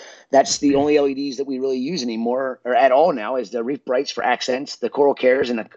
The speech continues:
and a handful of Illumagics that we had purchased, you know, four or five years ago,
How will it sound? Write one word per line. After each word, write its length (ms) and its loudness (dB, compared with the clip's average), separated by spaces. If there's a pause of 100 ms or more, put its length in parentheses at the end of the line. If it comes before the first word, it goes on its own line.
and 120 -4
a 40 -4
handful 440 0
of 60 -2
Illumagics 500 2
that 100 -2
we 80 0
had 140 -4
purchased, 340 -4
you 240 0
know, 140 -4
four 160 0
or 40 -2
five 200 0
years 160 -2
ago, 280 -2